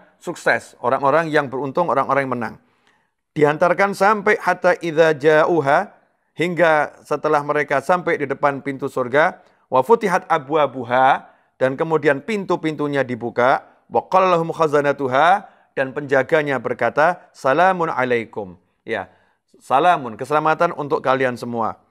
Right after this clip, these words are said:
"Tibtum," ya, sungguh berbahagia kalian. "Fadkhuluha khalidin."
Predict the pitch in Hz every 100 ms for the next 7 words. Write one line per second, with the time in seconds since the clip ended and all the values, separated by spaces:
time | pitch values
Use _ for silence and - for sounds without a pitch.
0 | _ _ _ _ 190 190 - 131 95 -
1 | - 101 156 151 156 147 143 160 170 175
2 | 160 147 120 104 196 196 202 214 202 160
3 | 170 151 - 151 143 131 120 104